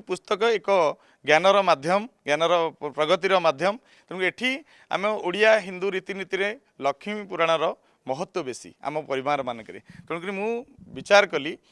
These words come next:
ଯେ ମୋ ମାଆମାନଙ୍କୁ, ମୋ ଖୁଡ଼ୀ ବଡ଼ବୋଉମାନଙ୍କୁ, ମୋ ମଉସାମାନଙ୍କୁ ସମସ୍ତଙ୍କୁ ଲକ୍ଷ୍ମୀ ପୁରାଣଟିଏ ଏବଂ ଭଗବତ ଗୀତା ବହିଟିଏ ଦେବି, ଯାହାଦ୍ୱାରା କି ମୋ ଚିହ୍ନଟି ତାଙ୍କ ମନରେ ଗୋଟେ,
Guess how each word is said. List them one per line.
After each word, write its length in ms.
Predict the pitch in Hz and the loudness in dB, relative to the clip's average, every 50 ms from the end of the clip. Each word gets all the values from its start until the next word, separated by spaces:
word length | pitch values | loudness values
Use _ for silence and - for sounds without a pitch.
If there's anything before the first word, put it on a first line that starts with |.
| _ _ 156 | _ _ -10
ଯେ 60 | 175 | -8
ମୋ 140 | 175 175 180 | -6 -6 -2
ମାଆମାନଙ୍କୁ, 560 | 170 165 170 185 185 180 180 180 165 185 202 | 2 2 2 4 2 0 -2 -2 -4 -8 -8
ମୋ 140 | 196 180 175 | -6 -6 -8
ଖୁଡ଼ୀ 240 | 165 - 165 175 196 | -8 -8 -10 -10 -8
ବଡ଼ବୋଉମାନଙ୍କୁ, 640 | 170 170 160 170 170 175 180 175 170 160 165 156 156 180 | -4 -4 -2 -2 -2 -4 -4 -4 -4 -6 -6 -8 -10 -10
ମୋ 120 | 180 175 165 | -10 -8 -8
ମଉସାମାନଙ୍କୁ 580 | 160 160 165 - 175 165 156 151 156 160 170 190 | -6 -6 -6 -6 -6 -6 -6 -6 -8 -8 -12 -12
ସମସ୍ତଙ୍କୁ 580 | - 165 165 175 165 - 170 170 147 147 185 247 - _ _ _ _ - | -12 -10 -10 -12 -10 -10 -12 -12 -10 -10 -12 -14 -14 _ _ _ _ -6
ଲକ୍ଷ୍ମୀ 280 | 131 135 - - 202 208 | -4 -4 -4 -6 -10 -8
ପୁରାଣଟିଏ 480 | 190 196 196 208 208 214 202 233 254 311 339 - | -4 -2 0 0 0 -2 -6 -6 -8 -10 -10 -8
ଏବଂ 120 | 175 202 | -6 -6
ଭଗବତ 400 | 190 139 139 139 160 185 208 214 185 | -6 -4 -4 0 0 0 0 0 -2
ଗୀତା 200 | 175 175 - 196 196 | -4 -4 -2 -2 0
ବହିଟିଏ 360 | 160 139 143 147 175 175 147 | -2 -2 -6 -4 -6 -6 -6
ଦେବି, 200 | 117 113 104 107 - _ - _ - 127 | -6 -8 -14 -14 -20 _ -20 _ -8 0
ଯାହାଦ୍ୱାରା 400 | 120 156 180 208 180 208 220 220 | 2 2 2 2 2 0 -2 -2
କି 100 | 202 247 | -4 -6
ମୋ 120 | 240 220 214 | -6 -6 -6
ଚିହ୍ନଟି 520 | - - 175 185 208 233 240 170 175 170 202 - _ _ _ _ | -6 -8 -8 -4 -2 -2 -2 -2 -4 -8 -8 -10 _ _ _ _
ତାଙ୍କ 160 | - 190 190 220 | -2 0 0 0
ମନରେ 400 | 196 180 175 180 202 220 233 240 | 0 0 0 2 4 4 4 4
ଗୋଟେ, 260 | 214 202 175 196 196 | 4 2 0 2 2